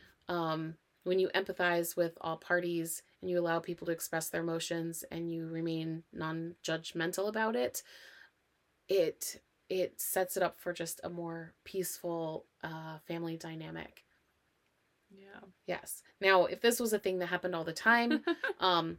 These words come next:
Speaker 1: I did block. If I, if I blocked it ahead of time, I would do something like that. So it's not like I always let Jamie just take toys from Robin. I definitely stopped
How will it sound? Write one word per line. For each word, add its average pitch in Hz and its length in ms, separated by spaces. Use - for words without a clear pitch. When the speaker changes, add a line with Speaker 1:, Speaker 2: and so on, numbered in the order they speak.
Speaker 1:
I 180 40
did 208 300
block. 175 500
If - 80
I, 175 300
if 180 160
I 175 80
blocked 196 400
it 180 80
ahead 190 240
of 208 80
time, 240 320
I 190 80
would 180 140
do 180 80
something 170 340
like 170 200
that. 165 220
So - 100
it's 175 120
not 170 160
like 170 140
I 165 100
always 160 380
let 165 200
Jamie 165 320
just 170 280
take 180 200
toys 165 360
from 180 160
Robin. 247 400
I - 40
definitely 190 520
stopped - 480